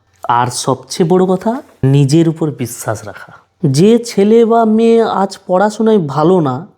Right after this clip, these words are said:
তাকে দেখবে সে হয়তো ভবিষ্যতে গিয়ে শিল্পী বা কখ-, কোনো ভালো চমৎকার স্পিকার বা ভবিষ্যতে একজন ভালো লিডার বা এন্টারপ্রেনিউর হতে পারে।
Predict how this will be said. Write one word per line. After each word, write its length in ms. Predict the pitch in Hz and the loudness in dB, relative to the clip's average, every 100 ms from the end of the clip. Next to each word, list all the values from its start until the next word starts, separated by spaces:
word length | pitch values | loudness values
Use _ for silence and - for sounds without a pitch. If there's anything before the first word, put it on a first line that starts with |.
| _ - | _ -4
তাকে 200 | 156 180 | 0 2
দেখবে 400 | 175 175 147 143 | 2 2 0 -2
সে 220 | - 160 | -2 -4
হয়তো 320 | 147 156 156 | -2 -4 -6
ভবিষ্যতে 560 | 139 139 160 160 165 160 | -6 -4 -4 -4 -4 -2
গিয়ে 180 | 139 131 | 0 -2
শিল্পী 640 | 131 - 143 139 143 135 | -2 0 0 0 -2 -2
বা 200 | 135 143 143 | 0 -2 -2
কখ-, 240 | 143 175 - - - _ | -6 -8 -16 -20 -20 _
কোনো 280 | - 160 175 | 0 2 2
ভালো 340 | 135 135 143 156 | 0 0 0 0
চমৎকার 580 | 151 139 147 143 156 | -2 -2 -2 -4 -6
স্পিকার 800 | 151 - - 143 139 147 127 131 - | -4 -8 -6 -6 -2 -2 -2 -4 -2
বা 80 | 208 | 0
ভবিষ্যতে 960 | 160 147 151 180 - 190 196 196 202 - | 2 2 2 0 -2 0 2 2 0 -2
একজন 420 | 160 147 190 175 | -4 -2 -2 -2
ভালো 320 | - 139 165 | -4 -2 0
লিডার 520 | 151 131 143 143 151 | 0 -2 -2 0 0
বা 120 | 143 202 | 0 0
এন্টারপ্রেনিউর 840 | 170 165 170 196 190 185 185 151 | 0 -4 -2 -2 -2 -4 -4 -6
হতে 180 | 139 120 | -6 -8
পারে। 200 | 113 | -8